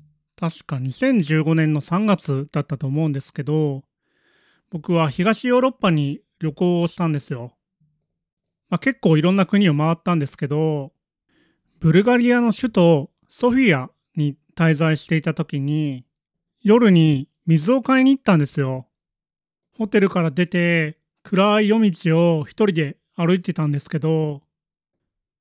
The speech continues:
そしたら後ろから、「ヘイ！」って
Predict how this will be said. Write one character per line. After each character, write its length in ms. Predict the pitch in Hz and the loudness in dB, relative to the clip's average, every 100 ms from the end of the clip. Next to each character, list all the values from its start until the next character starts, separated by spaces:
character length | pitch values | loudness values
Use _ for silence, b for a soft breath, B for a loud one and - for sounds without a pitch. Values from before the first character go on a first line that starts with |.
| _ | _
そ 200 | - 165 | -8 -6
し 120 | - | -2
た 120 | 214 | 2
ら 80 | 175 | 2
後 200 | 147 196 | 2 2
ろ 120 | 208 | 2
か 80 | 208 | 4
ら、 340 | 208 190 139 _ _ _ _ | 4 2 -2 _ _ _ _
「ヘ 340 | _ - 277 226 | _ 0 0 2
イ！」 80 | 151 | -2
っ 40 | _ _ | _ _
て 140 | - | -20